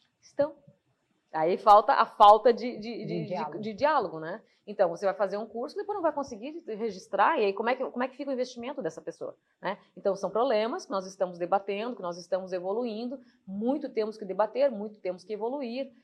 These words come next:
Speaker 1: É, existe outras, outros, outras tantas formas, né, como acreditação de cursos, como é o caso da O A B, né? Isso são,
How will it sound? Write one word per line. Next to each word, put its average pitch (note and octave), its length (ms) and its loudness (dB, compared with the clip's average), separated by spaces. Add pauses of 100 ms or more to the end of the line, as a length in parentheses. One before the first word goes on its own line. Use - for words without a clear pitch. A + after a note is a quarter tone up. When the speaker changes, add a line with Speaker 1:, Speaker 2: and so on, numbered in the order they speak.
(160)
Speaker 1:
É, F#3 640 -2
existe G3+ 380 -8
outras, G#3 540 2
outros, G3+ 380 -8
outras G3+ 360 -8
tantas B3 340 -6
formas, G3 460 6
né, E3 100 -6
como F3+ 260 -4
acreditação G3 680 -4
de G#3 80 -12
cursos, G3+ 400 -10
como E3+ 140 -12
é - 20 -8
o - 40 -20
caso E3 220 -2
da E3 100 2
O D#3 60 4
A D#3 60 2
B, F3 320 0
né? E3+ 100 -2
Isso - 160 -12
são, C4+ 220 -6